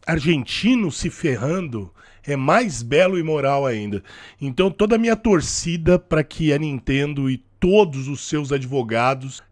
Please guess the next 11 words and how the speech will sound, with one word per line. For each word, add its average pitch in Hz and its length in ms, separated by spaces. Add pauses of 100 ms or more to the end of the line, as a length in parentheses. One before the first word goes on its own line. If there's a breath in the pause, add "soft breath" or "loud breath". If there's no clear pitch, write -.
(100)
caiam 175 380
matando 190 1000 (160)
em 135 140
cima 151 340
desses 127 360
argentinos 123 1000 (220 soft breath)
e 147 220
eles 160 180
se - 160
lasquem 147 480
muito, 135 680